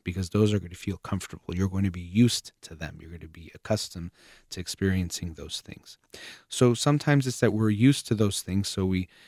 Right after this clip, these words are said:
continue them. But also, if we make ourselves the victims to other people, we get a few, you know, kind of secondary advantages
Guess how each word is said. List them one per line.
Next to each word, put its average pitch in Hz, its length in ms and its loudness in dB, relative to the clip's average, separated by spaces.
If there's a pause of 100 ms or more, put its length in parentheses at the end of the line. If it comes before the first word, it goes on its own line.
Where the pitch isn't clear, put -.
(140)
continue 151 520 4
them. 107 180 4
But 113 120 4
also, 135 460 4 (340)
if - 300 6
we 113 380 6 (120)
make 131 280 6
ourselves 117 520 4
the 104 100 -2
victims 110 640 4 (200)
to - 180 -6
other 104 260 4
people, - 560 -2 (360)
we 107 100 4
get 113 140 6
a 101 40 2
few, 117 600 4 (680)
you 101 100 0
know, 90 200 -6
kind - 160 -2
of 101 80 -2
secondary 95 920 2 (760)
advantages 92 960 0